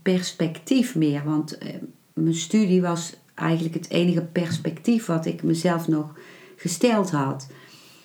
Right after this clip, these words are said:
En ik voelde dat ik een dagritme nodig had. Dat ik weer nodig had om ergens te zijn, want ik had me op dat moment ziek gemeld voor de kindergeneeskunde.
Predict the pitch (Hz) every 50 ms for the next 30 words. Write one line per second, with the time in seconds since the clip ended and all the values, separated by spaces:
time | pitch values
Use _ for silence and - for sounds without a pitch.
0 | - - - - - - - - - - - - - _ - 196 202 208 208 -
1 | - - 277 277 285 311 294 226 180 170 175 196 226 247 247 - - - 160 196
2 | 190 185 185 - - - 180 180 180 180 175 - - - - _ _ _ _ _
3 | _ _ _ _ _ _ _ - 185 180 180 175 170 170 165 165 170 196 185 185
4 | 180 - - 165 160 160 160 - 160 160 156 156 151 151 147 151 151 151 - -
5 | - 151 147 143 139 139 - - - 180 170 170 - 185 185 185 185 185 185 175
6 | 170 160 170 175 180 196 214 233 214 196 - - 175 170 175 180 175 - - -
7 | 165 160 160 - 170 180 175 160 156 160 - - - 151 147 - 160 156 180 185
8 | 175 165 160 - - - 156 151 147 - 156 151 147 - - 170 156 156 165 160
9 | 156 151 151 151 156 - - 214 208 - 208 185 180 180 175 170 175 175 175 -
10 | - 165 156 160 160 160 175 170 165 165 165 165 160 160 160 160 160 160 - -
11 | - 160 160 156 160 160